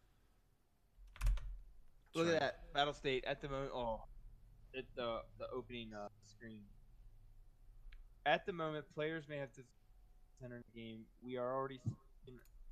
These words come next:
Speaker 1: fix this issue as fast as we can. For any inconvenience. Thank you for your patience. And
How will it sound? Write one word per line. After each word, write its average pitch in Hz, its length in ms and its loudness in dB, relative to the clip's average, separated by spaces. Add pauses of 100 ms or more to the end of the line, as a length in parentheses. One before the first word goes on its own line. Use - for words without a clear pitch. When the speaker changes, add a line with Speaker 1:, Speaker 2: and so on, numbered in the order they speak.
(140)
Speaker 1:
fix 131 180 -6
this 123 180 -14
issue 113 240 -16
as 110 140 -16
fast 107 160 -8
as - 60 -18
we 104 60 -16
can. - 880 -20
For - 60 -20 (100)
any 123 100 -10 (200)
inconvenience. - 60 -20 (1200)
Thank 139 140 -6
you 139 40 -14
for 139 80 -16
your 135 120 -12
patience. 113 340 -10
And 202 100 -18